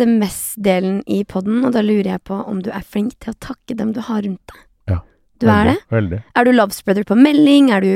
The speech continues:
Speaker 1: ord?
Speaker 2: A-, alt.
Speaker 1: Alt?
Speaker 2: Ja.
Speaker 1: Men, men hvis du, eller nå skal vi da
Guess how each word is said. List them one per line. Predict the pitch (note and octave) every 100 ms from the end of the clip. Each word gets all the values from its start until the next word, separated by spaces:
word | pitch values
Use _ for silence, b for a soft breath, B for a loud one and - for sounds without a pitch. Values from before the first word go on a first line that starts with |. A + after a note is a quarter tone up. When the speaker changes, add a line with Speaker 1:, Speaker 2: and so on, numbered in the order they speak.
| G#3
Speaker 1:
ord? | C4 B3 C4 C4
Speaker 2:
A-, | A#3 A2
alt. | _ - - _
Speaker 1:
Alt? | - E4 D5+ -
Speaker 2:
Ja. | G#2+ G#2+ - _ _ _ _ -
Speaker 1:
Men, | D#4 F4 -
men | D4+ D#4+
hvis | D#4+ D4
du, | -
eller | D4+ D4 D4 D4+
nå | D4
skal | D#4 C4 G#3
vi | G#3+
da | D4